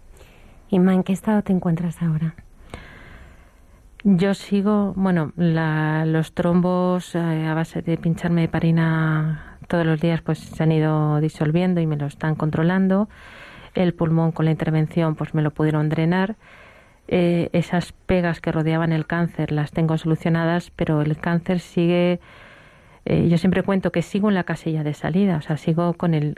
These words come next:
Speaker 2: exactamente con el mismo diagnóstico de hace año y medio, con un cáncer en estadio cuatro, inoperable, incurable, pero bueno,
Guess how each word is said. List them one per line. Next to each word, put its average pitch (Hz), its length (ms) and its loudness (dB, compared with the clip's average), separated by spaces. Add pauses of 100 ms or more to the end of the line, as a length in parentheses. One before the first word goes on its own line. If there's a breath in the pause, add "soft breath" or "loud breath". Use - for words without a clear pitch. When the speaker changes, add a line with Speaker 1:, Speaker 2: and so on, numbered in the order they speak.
Speaker 2:
exactamente 175 720 0
con 175 160 0
el 156 80 0
mismo 160 240 0
diagnóstico 160 640 0
de 160 80 0
hace 151 160 -4
año 147 160 -2
y - 20 -2
medio, 156 400 2 (480 loud breath)
con 156 180 0
un 147 140 4
cáncer 170 560 -2
en 151 120 -2
estadio 143 420 -2
cuatro, 180 580 0
inoperable, 175 760 0
incurable, 180 880 0 (1120 soft breath)
pero 156 180 0
bueno, 185 300 0